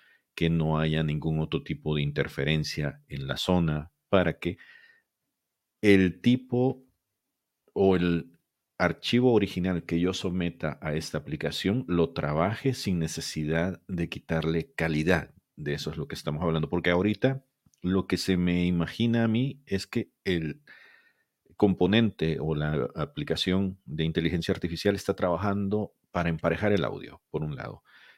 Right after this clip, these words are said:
y por el otro, para poder rellenar aquellos espacios. Hagan de cuenta y caso que ustedes tienen una, mm,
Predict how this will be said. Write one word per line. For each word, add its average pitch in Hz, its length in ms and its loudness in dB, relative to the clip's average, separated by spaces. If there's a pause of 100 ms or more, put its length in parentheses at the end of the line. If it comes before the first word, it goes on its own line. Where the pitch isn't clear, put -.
y 92 120 0
por 90 200 2
el 92 100 2
otro, 110 460 0
para 82 300 -2
poder 85 500 0 (1120)
rellenar 104 640 2
aquellos 110 420 0
espacios. - 680 -2
Hagan 104 480 -2
de 92 140 -2
cuenta 95 260 0
y - 20 -12
caso 101 280 0
que - 60 -6
ustedes 92 360 -2
tienen 98 460 0 (160)
una, 107 680 0 (300)
mm, 98 380 -2